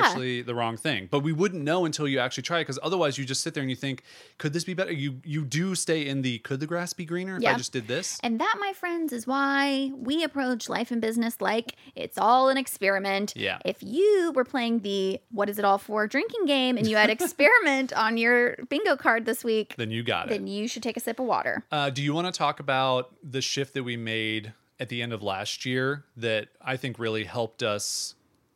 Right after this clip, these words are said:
Speaker 1: kind of, like, boost retention,
Speaker 2: Yes.
Speaker 1: but also, um, give people a reason to buy?
Speaker 2: Yes. So by far, this was the biggest thing that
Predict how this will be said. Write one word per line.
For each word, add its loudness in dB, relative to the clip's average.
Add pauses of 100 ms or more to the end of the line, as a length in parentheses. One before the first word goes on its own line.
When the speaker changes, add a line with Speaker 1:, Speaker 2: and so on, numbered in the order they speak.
(160)
Speaker 1:
kind -4
of, -6
like, -4 (480)
boost -4 (140)
retention, -2
Speaker 2:
Yes. 4
Speaker 1:
but 0
also, 0 (340)
um, -6 (880)
give -2
people -2
a 0
reason -2
to -8
buy? -4 (240)
Speaker 2:
Yes. 0
So 6
by 4
far, 4
this -4
was 4
the 0
biggest 0
thing -4
that 0